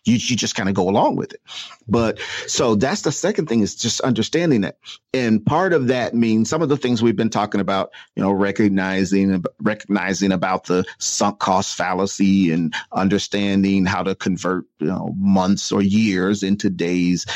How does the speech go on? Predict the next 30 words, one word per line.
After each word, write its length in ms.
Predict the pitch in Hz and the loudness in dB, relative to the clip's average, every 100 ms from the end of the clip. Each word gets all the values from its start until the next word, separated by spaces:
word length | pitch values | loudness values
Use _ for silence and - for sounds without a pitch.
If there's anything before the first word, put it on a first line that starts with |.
| - - | -8 -6
and 180 | - 101 | -4 -2
some 140 | 117 | 0
of 60 | 104 | 2
the 140 | 98 | 2
other 280 | 113 107 101 | 2 2 0
techniques 720 | 101 127 131 113 113 123 - | 0 0 0 2 2 2 -2
that 180 | 107 101 | -6 -4
you 80 | 98 | -4
can 220 | 98 92 | -2 0
use, 260 | 98 95 92 | 2 0 0
the 100 | - | -2
if 220 | 95 98 | -2 -2
then 240 | 123 92 | -2 -2
thinking 400 | 92 95 95 92 | -2 -4 -4 -4
and 120 | 87 92 | -4 -4
so 180 | 110 | -4
forth. 280 | 107 - - - - - - | -4 -6 -10 -10 -12 -10 -10
So 280 | - 139 110 - | -6 0 0 2
all 240 | 127 165 | 0 2
of 160 | 151 113 | 2 2
those 360 | 123 170 202 | 2 2 2
things 320 | - 120 104 101 | 0 -2 0 0
will 120 | 104 | 0
help 340 | 117 123 - | 0 0 -2
you 400 | 110 101 98 92 - - | 0 2 2 0 -6 -8
navigate 720 | 98 101 113 117 117 101 104 - | 0 2 2 2 0 0 -2 -2
around 680 | 98 95 117 160 143 107 107 | -4 -2 -2 0 0 -2 -4
the 100 | 110 | 0
negative 640 | 107 107 113 113 107 101 - | 2 2 2 0 0 -2 -2
emotions 840 | 101 104 104 131 135 - 98 92 | 0 2 4 4 2 -2 -2 -2